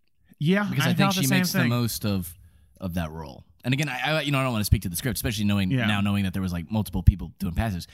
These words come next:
Speaker 2: But I, I wonder how much of that was on the page and how much was that, uh,
Speaker 1: I
Speaker 2: a directorial and her choice. You know,
Speaker 1: I, I
Speaker 2: you know.
Speaker 1: like both her and Alan Covert.
Speaker 2: Mm-hmm.
Speaker 1: I think they both have nice little arcs where I think,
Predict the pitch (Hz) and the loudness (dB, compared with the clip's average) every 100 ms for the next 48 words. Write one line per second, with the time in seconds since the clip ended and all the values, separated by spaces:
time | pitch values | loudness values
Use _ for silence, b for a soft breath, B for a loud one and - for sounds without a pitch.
0 | 139 127 113 113 127 139 143 127 131 131 | -14 -4 -2 -2 -2 0 0 0 0 0
1 | 117 104 98 95 101 87 92 113 101 101 | 0 -2 -2 -2 -2 0 0 0 0 0
2 | 98 98 87 95 92 - 95 87 85 82 | 0 -2 -2 -2 -4 -6 -4 -4 -4 -4
3 | 139 92 104 92 104 95 92 87 85 _ | -2 -2 -4 -2 -2 -2 -2 -4 -6 _
4 | - 82 90 87 92 76 95 101 - 135 | -10 -6 -6 -6 -8 -10 -6 -6 -6 -4
5 | 147 160 160 127 113 127 127 147 139 135 | -4 -4 -6 -8 -6 -4 -4 -6 -4 -4
6 | 113 127 127 131 135 127 139 147 - _ | -4 -4 -4 -6 -6 -8 -8 -10 -14 _
7 | _ _ _ _ - 117 110 82 127 131 | _ _ _ _ -6 -2 -2 -2 -2 -2
8 | 127 117 120 131 117 117 117 - 123 - | -2 -2 -2 -4 -4 -4 -4 -6 -8 -6
9 | 113 113 - - 117 117 - 120 110 - | -4 -6 -8 -8 -4 -4 -4 -6 -6 -12